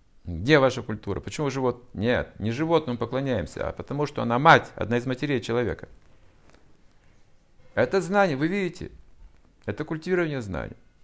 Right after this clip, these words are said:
И что лучше? Уважать корову как мать или резать ей глотку на бойне? Где цивилизация, простите меня? А?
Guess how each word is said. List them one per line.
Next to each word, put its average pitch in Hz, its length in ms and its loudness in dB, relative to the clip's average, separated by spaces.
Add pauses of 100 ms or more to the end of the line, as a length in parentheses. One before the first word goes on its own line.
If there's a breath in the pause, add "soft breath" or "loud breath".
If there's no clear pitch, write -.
(1000)
И 123 80 2
что 165 280 4
лучше? 113 400 0 (420)
Уважать 135 460 4
корову 135 340 0
как - 200 -6
мать 160 260 2
или 120 140 0
резать 131 340 0
ей 120 80 -2
глотку 117 300 0
на 113 140 -2
бойне? 69 300 -4 (500)
Где 170 180 4
цивилизация, 127 640 -4
простите - 380 -12
меня? - 180 -12 (960)
А? 64 160 -10